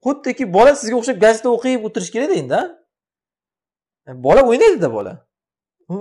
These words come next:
jim qilib bo'ladimi uni? E, unga rahm qilish kerak. U avvalgi zamondek o'zi masalan bizda hozir bolalar ko'chaga chiqib,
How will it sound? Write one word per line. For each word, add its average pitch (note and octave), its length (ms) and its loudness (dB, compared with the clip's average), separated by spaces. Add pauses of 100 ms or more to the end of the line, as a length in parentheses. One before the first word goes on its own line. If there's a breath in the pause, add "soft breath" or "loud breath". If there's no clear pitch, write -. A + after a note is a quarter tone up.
(100)
jim A#3 120 -6
qilib F4 200 0
bo'ladimi C#3 340 2
uni? G2 120 -18 (1500)
E, F3 100 -20
unga E3+ 240 -6
rahm B3 240 2
qilish F4 200 -6
kerak. F#3 180 0
U G3+ 80 -2 (180)
avvalgi G3 340 4
zamondek G3+ 500 -2
o'zi F#3+ 160 -8
masalan G3+ 360 0 (160)
bizda D#3+ 200 -4
hozir F3 340 0
bolalar F3 320 2 (420 soft breath)
ko'chaga F3+ 300 -4
chiqib, F#3+ 280 -2